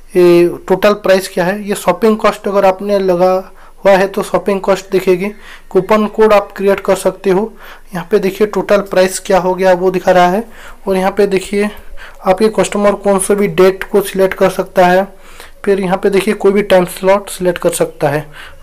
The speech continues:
मान लीजिए हम बारह से चार select करते हैं और आज के date में, फिर यहाँ पे checkout करने के बाद यहाँ पे देखिए उनका नाम देना पड़ेगा, उनका address जो automatic select हुआ है, जो है साइन इन करते वक्त उन्होंने दिया होगा,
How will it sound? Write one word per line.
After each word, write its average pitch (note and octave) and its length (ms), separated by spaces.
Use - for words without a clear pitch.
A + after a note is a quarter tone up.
मान G3 240
लीजिए G3 180
हम G3 240
बारह F3 300
से F#3 160
चार F3+ 240
select F#3 300
करते F3+ 320
हैं F3+ 80
और F#3 180
आज F3 200
के F#3 100
date F3 200
में, G3 100
फिर G3 100
यहाँ F#3+ 120
पे G3 100
checkout G3+ 540
करने G3 280
के F#3+ 140
बाद F#3+ 380
यहाँ F3+ 180
पे G3 80
देखिए G#3 300
उनका F#3+ 240
नाम F3 280
देना F#3 180
पड़ेगा, F3+ 280
उनका F#3 260
address G3 520
जो G3 100
automatic F#3 460
select F#3 340
हुआ F3 100
है, G3 180
जो F3 120
है F#3+ 300
साइन F3+ 280
इन G3 100
करते F3+ 360
वक्त F3+ 240
उन्होंने F3+ 260
दिया F3+ 160
होगा, F3 220